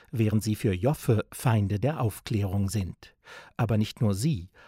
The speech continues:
auch der Wohlfahrt beziehungsweise der Wohlfühlstaat, auch der deutsche.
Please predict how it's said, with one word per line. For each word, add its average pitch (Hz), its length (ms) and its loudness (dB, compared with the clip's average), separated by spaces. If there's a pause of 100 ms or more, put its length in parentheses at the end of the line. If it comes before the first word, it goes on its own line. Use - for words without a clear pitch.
(120)
auch - 240 2
der 113 300 2
Wohlfahrt 143 680 0
beziehungsweise 123 880 2
der 113 320 4
Wohlfühlstaat, 107 1400 0 (380)
auch 104 240 0
der 98 180 -2
deutsche. 151 580 -2